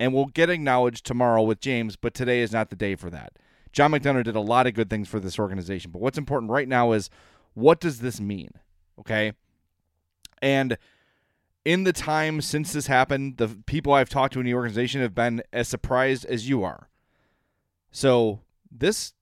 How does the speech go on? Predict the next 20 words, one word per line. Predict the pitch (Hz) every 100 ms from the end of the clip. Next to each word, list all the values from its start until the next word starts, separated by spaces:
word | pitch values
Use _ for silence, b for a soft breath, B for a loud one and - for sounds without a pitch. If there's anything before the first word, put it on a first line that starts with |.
| _ _ _ -
you | 175
know, | 160
aside | 135 151 170 226
from | 240
the | 208
people | 208 202
at | 202
the | 147
very, | 113 143 196
very | 185 185 185
top, | - 180 156 - - _ _ _ _ _ _
not | 101 135
a | 180
lot | 185
of | 170
people | 160 151
knew | 139 135
this | 127 120
was | 120
coming. | 120 101 71